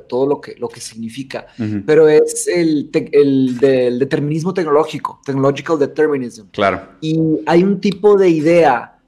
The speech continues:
Speaker 1: flotando, no sé si es un tipo de ideología o un tipo de como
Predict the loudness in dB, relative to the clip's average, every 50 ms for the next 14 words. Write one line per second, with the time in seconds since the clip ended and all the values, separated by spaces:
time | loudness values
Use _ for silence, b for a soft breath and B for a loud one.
0 | _ _ -16 -8 -4 -4 -4 -2 0 0 0 0 0 -2 -2 -4 -4 -4 -8 _
1 | _ _ -12 -10 -10 -8 -10 -10 -10 -10 -12 -12 -12 -12 -12 -12 -10 -4 -2 2
2 | 2 2 2 2 0 -2 -4 -8 -10 -14 -14 -6 -2 0 0 0 0 -2 -4 -6
3 | -8 -8 -8 -8 -10 -4 0 0 2 2 0 -2 -6 -8 -8 -8 -10 -10 -12